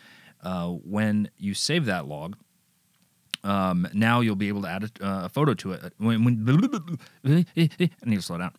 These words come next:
Uh, when you hit add a photo, bring up a camera, take it just like you normally would, uh, maybe even select from your camera roll. That's going to then get converted. I'm gonna shrink it down to a relatively small size so we don't just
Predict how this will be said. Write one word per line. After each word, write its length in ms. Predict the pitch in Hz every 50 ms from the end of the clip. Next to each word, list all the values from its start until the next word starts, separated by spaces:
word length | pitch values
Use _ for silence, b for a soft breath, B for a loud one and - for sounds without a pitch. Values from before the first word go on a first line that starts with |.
| B B B B B B
Uh, 480 | - 107 104 101 95 92 92 90 85 71 - _ _ _ _ _ _ _ -
when 120 | 113 117
you 80 | 113 117
hit 120 | 131 123
add 140 | 123 127 127
a 40 | 127
photo, 360 | - 113 101 107 104 104 110 - _ _
bring 160 | - 101 107
up 80 | 107 104
a 60 | 98
camera, 440 | - - 113 107 107 107 104 101 101 - -
take 160 | - 110 107
it 100 | 117 87
just 160 | 98 101 92
like 120 | 101 92 -
you 40 | 107
normally 320 | 104 104 101 107 107 104
would, 380 | 98 95 101 101 104 101 98 - _ _ -
uh, 180 | 85 92 95 92
maybe 280 | 92 98 101 101 107
even 180 | 107 101 98 98
select 280 | - - 101 98 95 -
from 140 | - 101
your 80 | 98 95
camera 280 | - 107 98 95 90 87
roll. 240 | 87 90 92 - - _ _ _ B B B B B B B B B -
That's 480 | 90 90 92 104 104 107 113 113 - -
going 240 | - 110 113 110 101
to 80 | 104
then 260 | 92 101 98 98 98 92
get 180 | 95 90 -
converted. 480 | - 98 92 87 98 104 107 107 107 104
I'm 80 | 107
gonna 140 | 107 98 92
shrink 420 | - - - 110 101 104 117 120 156
it 80 | 131 -
down 400 | 131 123 120 120 127 131 131 - _ -
to 200 | - 110 101 92
a 80 | 90 87
relatively 640 | 87 87 92 98 101 107 113 117 - 131 120 127
small 300 | 120 - - 120 117 120
size 320 | 120 - 127 117 117 120 120
so 100 | - 98
we 60 | 95
don't 140 | 98 101 95
just 160 | 90 90